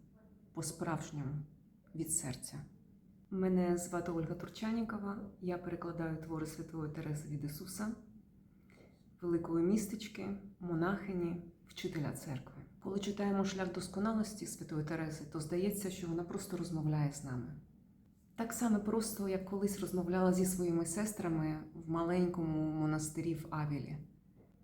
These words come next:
Вони просили навчити їх молитися. І вона написала для них цю книгу. Вона не планувала створювати великий духовний трактат. Просто хотіла написати декілька порад: як молитися, як залишатися вірною Богові,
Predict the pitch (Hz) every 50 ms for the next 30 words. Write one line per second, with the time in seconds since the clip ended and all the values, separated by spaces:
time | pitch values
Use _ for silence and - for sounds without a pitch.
0 | - - - - - _ - 175 175 180 180 185 214 269 294 - - - 220 208
1 | - - - 202 208 208 202 202 - - 180 175 175 175 - - - 220 - -
2 | 170 156 160 - - - 147 143 143 139 - 139 131 - - - - - - -
3 | - - - - - - - - - - - 196 202 220 214 202 185 185 185 160
4 | - - 175 170 180 180 - 147 139 131 - - - - - - - 151 151 -
5 | 147 - - - - - - - - - - - - - - - - - - 165
6 | 196 226 247 285 294 320 320 - 226 220 214 208 208 220 214 190 190 185 - -
7 | 160 160 170 165 156 151 160 156 - 147 147 156 151 165 180 180 - 151 143 156
8 | 156 - 143 143 143 139 - - - - 143 - - - - - - - - -
9 | - - - - - - - - - - - - - - - - - 202 - -
10 | - 220 - 190 185 - 220 214 190 170 165 160 - - - - 175 175 - -
11 | 175 151 151 156 151 143 143 151 - 143 - - 151 143 131 123 120 - - -
12 | - - - - - - - 185 214 240 240 - - 170 147 143 160 160 - -
13 | - - - - - - 143 156 196 214 196 - 208 196 175 170 - - 190 180
14 | 185 156 - - 170 147 175 170 170 175 180 180 165 151 143 139 147 147 - 143
15 | 135 - 131 131 131 -